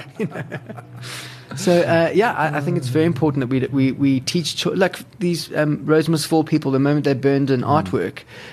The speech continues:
Speaker 1: they were written off as like, "Oh, well, these people are being destructive and
Speaker 2: The House of
Speaker 1: vandals."
Speaker 2: Cards again, yeah.
Speaker 1: They just burned a painting. It's
Speaker 2: Mm.
Speaker 1: okay. We've got images of the painting. We can, you know,
Speaker 2: Mm.
Speaker 1: it's, it's, it's okay. We,
Speaker 2: Mm.
Speaker 1: you know.
Speaker 2: What else is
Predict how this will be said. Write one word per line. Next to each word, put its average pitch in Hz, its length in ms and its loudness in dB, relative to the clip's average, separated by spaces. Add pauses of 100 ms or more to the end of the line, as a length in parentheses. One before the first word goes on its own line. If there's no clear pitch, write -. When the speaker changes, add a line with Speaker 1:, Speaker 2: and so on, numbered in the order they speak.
(120)
Speaker 1:
they 131 100 4
were 135 160 6
written 156 300 4
off 160 280 2
as 120 160 0
like, 127 300 0
"Oh, 165 260 4
well, 143 120 6
these 143 180 2
people 147 300 -4
are - 40 0
being 127 360 -4
destructive 139 600 -2
and 117 140 -4
Speaker 2:
The 110 60 -6
House 139 60 2 (140)
of 151 40 4
Speaker 1:
vandals." 135 240 2
Speaker 2:
Cards 113 260 2
again, 85 380 -6
yeah. 101 320 -8
Speaker 1:
They 254 80 -6
just 262 160 -4
burned 208 200 4
a 185 40 -6
painting. 254 520 2
It's 117 120 -6
Speaker 2:
Mm. 208 80 2
Speaker 1:
okay. 180 280 2
We've 180 220 2
got 202 180 2 (100)
images 170 380 2
of 175 100 0
the 180 60 -8
painting. 175 440 2
We 143 100 4
can, 160 220 -2
you 185 100 2
know, 135 140 0
Speaker 2:
Mm. - 100 -6
Speaker 1:
it's, - 240 -10
it's, - 380 -6
it's - 120 -12
okay. 190 360 0
We, 123 160 -2
Speaker 2:
Mm. 104 240 -6
Speaker 1:
you 143 60 -4
know. - 180 -4 (800)
Speaker 2:
What 294 180 0
else - 720 0
is 101 480 -4